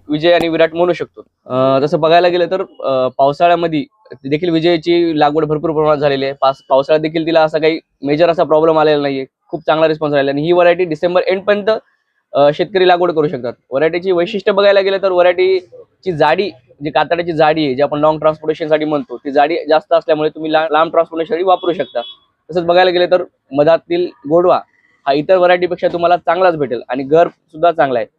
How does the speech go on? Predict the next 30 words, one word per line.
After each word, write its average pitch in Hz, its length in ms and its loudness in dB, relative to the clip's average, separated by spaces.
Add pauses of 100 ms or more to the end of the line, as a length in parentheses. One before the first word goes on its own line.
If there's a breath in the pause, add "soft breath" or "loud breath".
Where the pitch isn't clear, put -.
(260)
व्हरायटीचं 170 400 2
वजन 190 480 0 (360)
एक 151 80 -8 (180)
चार 175 200 2
ते 180 120 -12
सहा 175 220 -4
किलोमध्ये 170 460 -2
पडतं, 160 280 -4
त्याच्यामुळं 156 440 0 (160)
शेतकऱ्यांना 160 560 0
कुठेही 165 400 -4
विकायला 165 420 2
किंवा 160 220 -4
कोणत्याही 165 360 0
मार्केटला 170 400 0
विकायला 156 260 -2
त्याची 156 180 -4
अडचण 147 320 0
जात 127 180 0
नाही. 104 120 -20 (680)
डिसेंबर 175 380 0
नंतर 190 240 0
कंपनीची 190 720 -4 (140)
विराट 185 300 0
नावाची 180 300 2
जी 160 80 -2
व्हरायटी 143 300 2
होती, 110 140 -6
ती - 280 -12
उन्हाळ्यापर्यंत 160 720 0